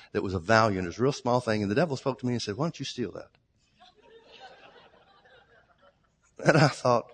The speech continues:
"Well, that's stupid. Why would I want to steal that? I love these people." And then the devil said, "Nobody would expect you. You're the pastor." And I thought, "They wouldn't, would they?"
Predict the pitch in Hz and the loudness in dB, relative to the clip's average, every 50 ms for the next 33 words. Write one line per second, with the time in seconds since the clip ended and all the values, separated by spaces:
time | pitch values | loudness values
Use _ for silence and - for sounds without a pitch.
0 | _ _ _ - 190 214 - - - - - - - - 90 - - 165 - - | _ _ _ -6 -6 -6 -8 -10 -12 -12 -10 -6 -6 -6 -6 -6 -8 -8 -8 -12
1 | _ _ _ _ _ _ _ _ - 151 175 170 165 160 156 160 156 147 - - | _ _ _ _ _ _ _ _ -6 -4 -2 0 0 0 0 0 0 -2 -2 0
2 | 151 143 123 101 98 98 113 139 156 165 156 127 113 98 - - 95 85 - 71 | 0 0 2 2 2 2 2 2 2 2 0 0 -2 -4 -2 -4 -8 -8 -8 -14
3 | - _ _ _ _ _ _ _ _ _ - - - - - - 156 185 190 185 | -20 _ _ _ _ _ _ _ _ _ -20 -20 -20 -14 -2 2 4 4 6 6
4 | 175 170 175 175 160 156 - - 143 123 - - - - 156 214 254 185 131 113 | 6 8 8 6 6 4 2 2 0 0 0 -4 -4 0 2 2 2 2 2 0
5 | 107 107 - - 123 113 - - - - 208 165 135 165 208 185 101 - - 190 | -2 -6 -6 -2 -2 -2 -2 -2 -6 -6 -6 -4 -4 -4 -4 -4 -6 -6 -6 -6
6 | 180 143 - - - - _ _ _ _ _ _ _ _ _ _ _ _ _ _ | -6 -8 -10 -16 -20 -20 _ _ _ _ _ _ _ _ _ _ _ _ _ _
7 | _ _ _ _ _ 440 427 427 427 403 381 381 359 _ 370 _ _ 523 523 523 | _ _ _ _ _ -20 -20 _ _ _ _ _ _ _ _ _ _ _ -20 -20
8 | 539 _ _ _ 480 _ _ _ _ _ _ _ _ _ _ - 117 113 - 113 | _ _ _ _ _ _ _ _ _ _ _ _ _ _ _ -8 -8 -4 -2 -2
9 | 110 - 135 143 165 254 302 - 113 117 131 170 - - - - - | 0 0 0 0 0 -2 -2 -2 -4 -4 -4 -6 -6 -8 -10 -12 -12